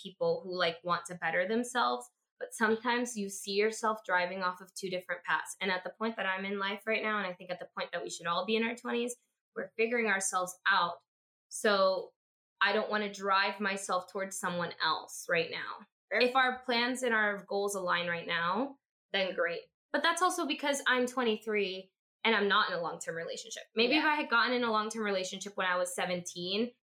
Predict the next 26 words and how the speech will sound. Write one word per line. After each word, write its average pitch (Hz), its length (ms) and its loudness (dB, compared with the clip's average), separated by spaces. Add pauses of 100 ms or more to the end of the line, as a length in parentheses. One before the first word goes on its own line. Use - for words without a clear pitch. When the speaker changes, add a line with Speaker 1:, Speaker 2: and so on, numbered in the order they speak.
(140)
Speaker 3:
Mm-hmm. 190 120 -14
Speaker 1:
and 202 320 2
love 190 420 2
was 208 160 -2
something 190 480 -2
that 185 160 0
I 180 60 4
experienced 180 1000 -4 (360)
super 220 420 0
young 185 440 2
and 196 100 -2
in 180 80 0
a 170 40 -2
very 175 300 0
intense 180 480 -6
way 175 360 0
to 196 80 -10
where 185 100 2
I'm 180 80 0
like, 175 200 -4
"This 226 220 2
is 220 160 2
important 160 520 -4 (200)
and 190 160 -2
this 185 140 -6
is 190 200 -4